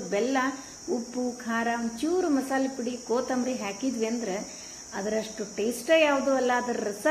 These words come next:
ಏನ್ ಮಾಡಿರ್ತೀವಲ್ರಿ, ಚೌಳಿಕಾಯಿ ರಸಪಲ್ಯ ಅನ್ರಿ ಅಥವಾ ಬದನೆಕಾಯಿ ರಸಪಲ್ಯ ಅನ್ರಿ, ಅದು ಗಟ್ಟಿ ರಸ ಅಂದ್ರೆ ಶೇಂಗಾ ಪುಡಿ ಹಾಕಿರ್ತೀವ್ರಿ ಅದಕ್ಕೆ.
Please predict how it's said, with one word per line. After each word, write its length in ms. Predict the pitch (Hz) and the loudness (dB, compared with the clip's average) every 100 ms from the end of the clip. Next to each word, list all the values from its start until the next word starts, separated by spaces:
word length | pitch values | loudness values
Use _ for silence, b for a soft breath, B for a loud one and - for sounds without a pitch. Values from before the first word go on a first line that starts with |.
| 311 | 6
ಏನ್ 180 | 311 294 | 6 6
ಮಾಡಿರ್ತೀವಲ್ರಿ, 760 | 269 262 269 277 254 208 185 226 277 B B B B B - | 4 2 0 0 2 2 0 -2 -2 B B B B B -8
ಚೌಳಿಕಾಯಿ 500 | 226 208 247 254 247 | -2 2 2 4 2
ರಸಪಲ್ಯ 520 | 233 233 - 240 240 233 | 2 0 0 2 4 2
ಅನ್ರಿ 360 | 226 220 226 233 233 - - - | 0 0 0 0 -4 -8 -14 -12
ಅಥವಾ 360 | 185 - 196 190 185 180 | -10 -8 -6 -6 -4 -6
ಬದನೆಕಾಯಿ 720 | 185 190 185 285 330 330 294 277 | -4 -4 4 6 6 4 2 2
ರಸಪಲ್ಯ 560 | 254 - 247 240 233 | 0 -4 0 2 2
ಅನ್ರಿ, 320 | 220 208 214 214 | 0 -2 -4 -4
ಅದು 220 | 208 196 185 | -6 -8 -4
ಗಟ್ಟಿ 400 | 214 262 - 302 | -2 -2 0 0
ರಸ 200 | 254 240 262 | 2 0 0
ಅಂದ್ರೆ 240 | 247 302 349 B B B - | 0 0 -2 B B B -8
ಶೇಂಗಾ 360 | - 269 339 | 2 6 6
ಪುಡಿ 220 | 370 370 339 | 4 4 2
ಹಾಕಿರ್ತೀವ್ರಿ 580 | 330 339 302 311 285 | 0 -2 -2 0 0
ಅದಕ್ಕೆ. 340 | 220 180 - | 0 -2 -6